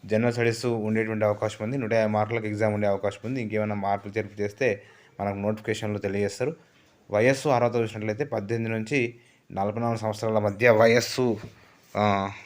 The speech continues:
అంత వయస్సు అనేది, ఆ, ఆ వయసు వారికి ఎలిజిబిలిటీ ఇచ్చే అవకాశం ఉంది. ఇంకా ఎస్సీ, బీసీ వాళ్ళకు కొంచెం మినహాయింపు ఉంటుంది. ఎందుకంటే ఇది విమర్శలకు తావునే-, తావు లేకుండా,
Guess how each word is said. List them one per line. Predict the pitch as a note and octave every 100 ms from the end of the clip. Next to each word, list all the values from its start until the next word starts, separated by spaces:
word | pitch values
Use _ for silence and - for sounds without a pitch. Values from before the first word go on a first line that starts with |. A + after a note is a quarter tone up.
| -
అంత | G#2 G#2 G#2+ G#2+ G#2+
వయస్సు | G2+ G#2+ G#2+
అనేది, | G#2+ G#2 A2+ A2
ఆ, | - G#2+ G#2+ - G2+ G2 F#2 F#2
ఆ | G#2
వయసు | G#2 G#2+ G#2+
వారికి | G#2 G#2+ A#2 G2+ - _ _ -
ఎలిజిబిలిటీ | G#2 A2 A2+ G#2
ఇచ్చే | G#2 G#2
అవకాశం | G2 G#2 - G#2
ఉంది. | A#2+
ఇంకా | - A2
ఎస్సీ, | G#2 G#2+ - A2
బీసీ | G2+ G#2 G#2 G#2 G2
వాళ్ళకు | G2 G2+ G#2 A#2
కొంచెం | G2+ G2
మినహాయింపు | G2+ G#2 G#2+ G#2 G2+
ఉంటుంది. | G2 G#2+ D3 - _ _ _ _ -
ఎందుకంటే | A2+ B2 B2
ఇది | B2
విమర్శలకు | A2 A2 A#2+ B2 B2+ B2+
తావునే-, | A2+ G#2+ A2 A2 G#2+ G#2+ - G#2
తావు | G#2+ A#2 B2+
లేకుండా, | A2+ A2 G#2+ G#2+ D3+